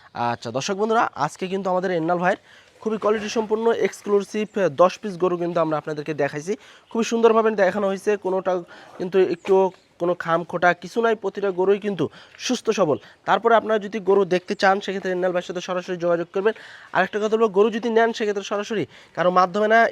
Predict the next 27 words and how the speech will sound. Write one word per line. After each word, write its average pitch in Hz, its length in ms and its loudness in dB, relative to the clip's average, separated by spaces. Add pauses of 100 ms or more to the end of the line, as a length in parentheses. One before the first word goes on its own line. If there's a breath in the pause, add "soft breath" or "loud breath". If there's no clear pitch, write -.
স্ক্রিনে 202 280 -2
দেওয়া 190 100 2
নাম্বারে 190 340 2
যোগাযোগ 185 400 2
করবেন। 143 200 -2 (320 soft breath)
তো 147 60 -2
এখানে 196 200 -2
এই 190 220 0
দশ 170 300 2
পিস 214 180 -8
গরু 208 220 0
কিন্তু 202 180 -2
আপনারা 190 280 0
লটেও 165 360 0
নিতে 208 200 -4
পারবেন, 202 320 -4
সিঙ্গেলও 247 480 2
নিতে 170 180 0
পারবেন, 120 240 0 (340 loud breath)
যে 202 220 6
যেভাবে 214 280 4
খুশি 220 240 -6
নিতে 220 200 -4
পারবেন। 220 260 2 (340 soft breath)
যদি 151 120 -4
লটে 190 320 6
নেন, 247 180 2